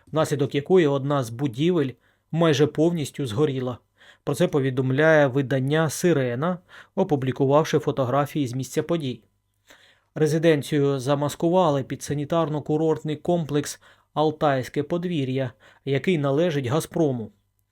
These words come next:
Вперше інформація про засекречене, до речі, будівництво санаторію з'явилася ще в дві тисячі десятому році.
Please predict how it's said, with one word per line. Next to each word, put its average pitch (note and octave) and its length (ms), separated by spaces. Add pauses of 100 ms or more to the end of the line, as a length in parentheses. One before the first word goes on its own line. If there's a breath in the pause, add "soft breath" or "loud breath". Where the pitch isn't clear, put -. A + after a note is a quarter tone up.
(520 soft breath)
Вперше F3 460
інформація E3 600
про C#3 200
засекречене, C#3 720
до B2 120
речі, B2+ 240
будівництво C3+ 840
санаторію C3 680
з'явилася C#3+ 520
ще - 200
в D#3 40
дві C3+ 120
тисячі D3+ 340
десятому D3+ 500
році. C3+ 460